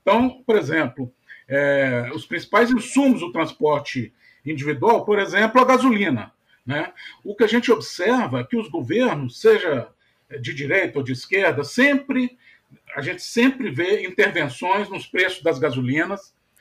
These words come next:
no preço da gasolina, principalmente, é, pra, é, de uma certa forma, tentando segurar a inflação, né? Então, a gente vê muito isso. A gasolina ficou muito tempo congelada, né, como um instrumento, né, macroeconômico pra segurar a inflação.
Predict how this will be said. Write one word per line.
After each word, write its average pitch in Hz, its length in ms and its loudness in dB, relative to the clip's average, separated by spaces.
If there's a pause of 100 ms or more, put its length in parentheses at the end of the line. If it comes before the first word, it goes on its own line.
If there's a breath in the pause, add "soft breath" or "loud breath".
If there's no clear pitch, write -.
no 147 140 -12
preço 220 380 2
da 170 80 0
gasolina, 151 560 -2
principalmente, 139 760 -6 (420 loud breath)
é, 160 220 2
pra, 175 560 0
é, 165 460 2
de 143 80 -4
uma 208 100 2
certa 220 360 2
forma, 214 360 2
tentando 233 580 2
segurar 208 320 4
a 208 40 6
inflação, 202 520 0 (220)
né? 165 240 -4 (140)
Então, - 260 0
a 240 40 4
gente 262 220 2
vê 269 160 4
muito 254 400 4
isso. 240 220 4
A - 20 -6
gasolina 180 400 2
ficou 254 160 4
muito 330 240 0
tempo 285 240 2
congelada, 226 760 2 (240 loud breath)
né, 190 160 0
como 240 320 0
um 254 200 4
instrumento, 262 880 2 (280 soft breath)
né, 214 340 0
macroeconômico 220 1000 4
pra 233 160 4
segurar 208 720 0
a 202 60 -12
inflação. 202 640 -2